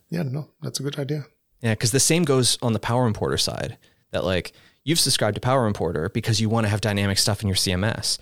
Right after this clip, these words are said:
Speaker 2: How are you sorting that stuff? How are you presenting it? Like, have you thought about using something like a components, like JetBoost components, and,
Speaker 1: Right.
Speaker 2: and having an affiliate link back that way?
Speaker 1: Yeah, I mean, JetBoost does have an affiliate program,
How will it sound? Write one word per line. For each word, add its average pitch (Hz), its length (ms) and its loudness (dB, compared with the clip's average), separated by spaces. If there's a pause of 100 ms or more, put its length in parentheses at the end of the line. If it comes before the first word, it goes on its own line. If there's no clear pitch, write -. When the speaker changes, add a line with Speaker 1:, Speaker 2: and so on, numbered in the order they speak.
(280)
Speaker 2:
How 113 240 2
are 117 80 4
you 117 160 4
sorting 135 440 4
that 85 180 -2
stuff? - 240 -2
How 101 160 0
are 107 80 2
you 110 140 2
presenting 104 520 0
it? 69 240 -8
Like, 85 140 -6
have 98 120 -2
you 98 80 -4
thought 87 260 -4
about 98 180 0
using 92 240 0
something 98 340 -2
like 90 160 -2
a - 40 -4
components, - 680 -2
like 85 180 -4 (240)
JetBoost - 360 -2
components, 127 580 -2 (240)
and, 85 280 -6
Speaker 1:
Right. 101 200 -4 (320)
Speaker 2:
and 101 100 0
having 95 240 0
an 90 60 0
affiliate 92 460 0
link 92 180 -6
back 90 300 -2
that 98 240 -4
way? 107 200 -10 (560)
Speaker 1:
Yeah, 113 240 -2
I 107 60 -6
mean, 92 180 -6
JetBoost - 540 -4
does 104 240 -6
have 98 240 -10
an 107 60 -8
affiliate 110 380 -8
program, 98 480 -8